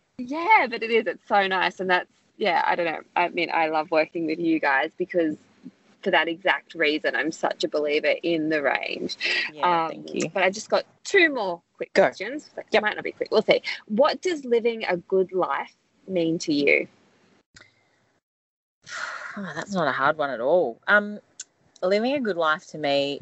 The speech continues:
Speaker 2: is getting the important things right. Um,
Speaker 1: Yeah.
Speaker 2: I mean, sometimes we live in survival n-, mode if we're, if our lives are really full, you know, but,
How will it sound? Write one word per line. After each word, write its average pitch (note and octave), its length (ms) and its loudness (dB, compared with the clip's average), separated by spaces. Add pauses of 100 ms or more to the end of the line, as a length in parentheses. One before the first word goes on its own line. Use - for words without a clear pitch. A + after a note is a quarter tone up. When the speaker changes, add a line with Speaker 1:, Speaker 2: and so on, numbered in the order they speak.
Speaker 2:
is D#3 300 4
getting D#3 340 2
the D#3+ 140 0
important C3+ 580 2
things A2+ 400 0
right. - 560 -2 (880)
Um, E3+ 300 2
Speaker 1:
Yeah. - 360 -12
Speaker 2:
I F#3 80 2
mean, F3+ 320 0
sometimes F3 760 0
we D#3 100 0
live D3+ 220 0
in D3 240 -4
survival C#3+ 600 -2
n-, C#3+ 140 -4 (160)
mode F#3 320 0
if - 160 -8
we're, C#3+ 160 6 (200)
if D3+ 180 -2
our C3 140 0
lives C3+ 300 0
are D3 60 -2
really C3+ 380 -4
full, D3+ 340 -2 (160)
you F#3+ 140 0
know, C3+ 260 2 (580)
but, E3+ 300 2